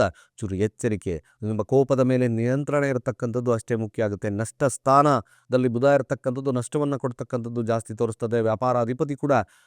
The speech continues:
ನಷ್ಟ ಇರೋದ್ರಿಂದ ಚೂರು ಎಚ್ಚರಿಕೆ. ಸಂಗಾತಿಯೊಟ್ಟಿಗೆ ವಾಗ್ವಾದಗಳು ಬೇಡ,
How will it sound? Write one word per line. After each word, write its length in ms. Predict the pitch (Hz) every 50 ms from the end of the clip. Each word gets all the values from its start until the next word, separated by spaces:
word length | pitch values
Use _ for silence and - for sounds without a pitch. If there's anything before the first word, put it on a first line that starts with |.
| _ - 113
ನಷ್ಟ 220 | 117 110 - -
ಇರೋದ್ರಿಂದ 580 | 135 120 117 113 110 117 107 113 117 147 180 180 123 98 - _ _ _ _
ಚೂರು 200 | - 107 101 95
ಎಚ್ಚರಿಕೆ. 580 | 87 90 110 - - - 120 107 95 110 107 98
ಸಂಗಾತಿಯೊಟ್ಟಿಗೆ 640 | - 107 107 110 123 120 113 - 120 104 - 117 110
ವಾಗ್ವಾದಗಳು 680 | 104 104 113 123 120 127 135 135 123 127 123 120 117
ಬೇಡ, 180 | 110 110 107